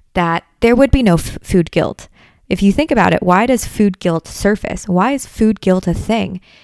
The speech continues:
It's because, "Oh no, I had that bite of cheesecake, I'm gonna get fat." Or,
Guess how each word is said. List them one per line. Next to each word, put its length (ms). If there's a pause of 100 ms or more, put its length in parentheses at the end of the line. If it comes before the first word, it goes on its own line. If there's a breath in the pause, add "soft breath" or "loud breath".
(140 soft breath)
It's 180
because, 460
"Oh 180
no, 280
I 80
had 240
that 160
bite 180
of 80
cheesecake, 640 (240)
I'm 160
gonna 160
get 240
fat." 440 (340 soft breath)
Or, 160